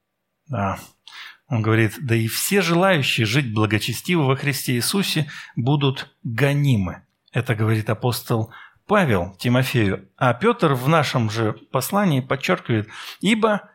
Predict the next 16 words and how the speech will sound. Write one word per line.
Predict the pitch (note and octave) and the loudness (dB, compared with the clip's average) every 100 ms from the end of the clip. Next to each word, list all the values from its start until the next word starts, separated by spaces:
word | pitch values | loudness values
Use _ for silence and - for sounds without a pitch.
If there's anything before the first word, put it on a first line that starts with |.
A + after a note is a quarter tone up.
| _ - | _ -4
вы | C#3+ G#3 | 0 0
к | - | 0
тому | G3 G3+ G#3 | 2 4 2
призваны, | G3+ G3 F3+ A#2+ G#2 | 2 0 2 2 2
потому | - A#2+ C#3 C#3+ | 0 0 0 0
что | - C#3+ | 0 0
и | |
Христос | C3+ D3+ D3 - G3 F#3 | 2 0 -2 0 0 0
пострадал | - C#3+ - C#3+ C3 B2 | -2 -4 0 0 2 0
за | A2 A2 | 2 2
нас, | C#3+ F#3 F3+ - - | 4 2 0 -8 -8
оставив | - B2 - C#3+ C3 | -2 -2 0 0 0
нам | C#3 C3 A#2+ | 2 2 2
пример, | F3 F3 F#3+ A#2+ G2+ - _ _ _ _ _ _ _ _ _ _ _ _ _ - | 4 4 4 2 -2 -16 _ _ _ _ _ _ _ _ _ _ _ _ _ -2
дабы | C3+ C3+ C3 | 2 4 4
мы | C3 F#3+ G3 F#3+ | 4 4 2 -4